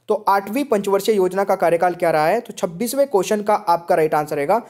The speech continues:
ऑप्शन सी, नाइनटीन, अ, नाइंटी टू से नाइंटी सेवन, तो सी राइट आंसर हो जाएगा। सत्ताईसवाँ क्वेश्चन है, आठवीं पंचवर्षीय योजना में किस पर जोर दिया गया था? मेरे प्यारे दोस्तों, आठवीं पंचवर्षीय योजना में जोर दिया गया था रोजगार वृद्धि पर,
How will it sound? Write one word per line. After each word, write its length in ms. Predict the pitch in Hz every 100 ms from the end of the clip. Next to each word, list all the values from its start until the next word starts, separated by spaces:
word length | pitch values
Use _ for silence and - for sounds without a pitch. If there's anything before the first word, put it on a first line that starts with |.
| - -
ऑप्शन 300 | 180 180 240
सी, 140 | 226 262
नाइनटीन, 520 | 196 190 240 262 262
अ, 340 | 180 170 170
नाइंटी 260 | 175 185 220
टू 200 | 220 208
से 140 | 208
नाइंटी 320 | 226 180 180
सेवन, 380 | 208 175 156 220 - _ -
तो 80 | 175
सी 220 | - 233
राइट 200 | 233 180
आंसर 320 | 151 135 214 214 -
हो 100 | 170
जाएगा। 320 | 135 123 127 _ _ _ _ -
सत्ताईसवाँ 600 | - 233 220 254 320 311
क्वेश्चन 280 | 269 254 269
है, 140 | 277
आठवीं 340 | 208 208 220 311
पंचवर्षीय 500 | 277 220 214 220 247
योजना 320 | 196 180 185
में 120 | 220
किस 240 | 233 220 214
पर 180 | 269
जोर 240 | 247 190 196
दिया 160 | 160
गया 160 | 143 139
था? 280 | - 127 - _ _ -
मेरे 100 | 196
प्यारे 260 | 208 202 247
दोस्तों, 500 | 240 240 269 269 190
आठवीं 300 | 196 214 285
पंचवर्षीय 480 | 226 202 202 202
योजना 360 | 214 175 175 196
में 120 | 208
जोर 200 | 175 185
दिया 160 | 165 165
गया 200 | 151 147
था 300 | 170 233 - - _ _ 170
रोजगार 500 | 208 233 208 254 247
वृद्धि 360 | 180 165 180
पर, 220 | 202 226